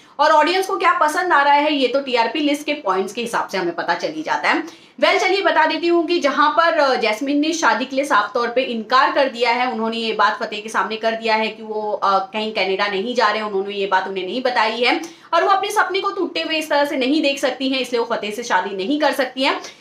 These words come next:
फतेह उनके सामने बहुत ज्यादा गिड़गिड़ाते हुए नजर आते हैं, अपने प्यार के लिए विनती मांगते हुए नजर आते हैं, पर इस पे जैस्मिन का कोई फर्क नहीं पड़ता है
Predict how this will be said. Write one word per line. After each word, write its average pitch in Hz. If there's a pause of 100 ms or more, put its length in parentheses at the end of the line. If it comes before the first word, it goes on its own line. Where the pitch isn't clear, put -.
(200)
फतेह 370
उनके 440
सामने 403
बहुत 349
ज्यादा 339
गिड़गिड़ाते 269
हुए 320
नजर 269
आते 262
हैं, 285
अपने 247
प्यार 233
के 311
लिए 285
विनती 254
मांगते 277
हुए 269
नजर 240
आते 226
हैं, 262
पर 320
इस 320
पे 370
जैस्मिन 262
का 285
कोई 202
फर्क 175
नहीं 175
पड़ता 180
है 277